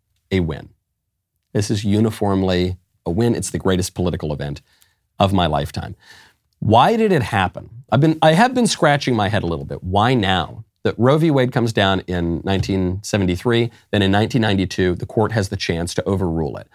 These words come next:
Everyone knew that the, the decision was nonsense. F-, actually, the case that ended up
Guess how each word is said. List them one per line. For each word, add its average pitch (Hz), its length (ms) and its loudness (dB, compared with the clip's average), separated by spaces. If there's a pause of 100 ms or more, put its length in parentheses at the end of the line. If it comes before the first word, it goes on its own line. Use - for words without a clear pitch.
(240)
Everyone 147 500 4
knew 104 300 4
that 98 200 -2
the, 92 340 0
the 98 160 0
decision 90 540 -2
was 78 180 -6
nonsense. 80 720 -6 (400)
F-, - 440 -10
actually, 117 380 2 (540)
the 113 80 2
case 175 420 2
that 127 160 2
ended 127 240 2
up 104 160 2